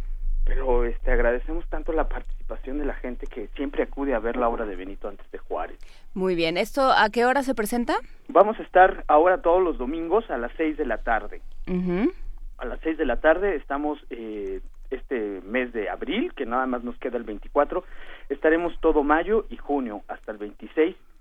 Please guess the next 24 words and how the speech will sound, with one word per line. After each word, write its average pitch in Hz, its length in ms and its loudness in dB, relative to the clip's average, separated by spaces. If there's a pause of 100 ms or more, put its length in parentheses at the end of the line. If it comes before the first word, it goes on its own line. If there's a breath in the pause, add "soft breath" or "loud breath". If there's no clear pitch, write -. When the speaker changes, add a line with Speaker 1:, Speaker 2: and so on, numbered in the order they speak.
(180)
Speaker 1:
y 208 220 -8
también 165 400 2
comentarle 135 560 -2
al 113 80 -4
público 113 460 -10
que 104 240 -10
el 107 160 -10
primero 120 340 2
de 113 80 -4
mayo 117 300 0
y 110 80 -6
el 95 100 -10
quince 110 440 -12
de 87 120 -14
mayo 113 380 -6 (120)
va 90 120 -8
a 104 40 -4
haber 107 180 -6
función. - 420 -16 (720 loud breath)
Speaker 2:
Perfecto, 156 640 -2 (100)
nada 185 320 4
los 165 160 -2
arredra. 147 480 -2 (580 loud breath)
Speaker 1:
Nada. 139 420 6